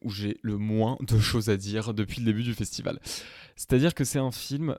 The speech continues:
euh, je sais pas du tout combien de temps va du-, va durer ma critique, je ne pense pas avoir vraiment beaucoup à dire pour être honnête, euh, qui moi m'a beaucoup ennuyé,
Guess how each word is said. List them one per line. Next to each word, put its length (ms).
euh, 80
je 80
sais 140
pas 80
du 100
tout 100
combien 140
de 60
temps 100
va 60
du-, 160
va 180
durer 200
ma 100
critique, 560
je 160
ne 40
pense 160
pas 120
avoir 260
vraiment 420
beaucoup 380
à 60
dire 160
pour 140
être 140
honnête, 220
euh, 200
qui 300
moi 180
m'a 100
beaucoup 320
ennuyé, 480